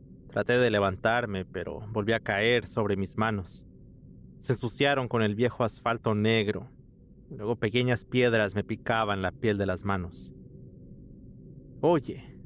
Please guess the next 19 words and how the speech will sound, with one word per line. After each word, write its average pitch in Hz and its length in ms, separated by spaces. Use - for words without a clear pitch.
alguien 110 240
gritó. 98 380
Era 147 200
un 143 100
hombre 113 300
que 117 100
salía 113 300
de 110 100
su - 160
carro, 113 540
estacionado 123 560
en 127 60
el 117 120
callejón 117 540
justo - 440
al 147 100
lado 113 200
de 104 140
nosotros. - 640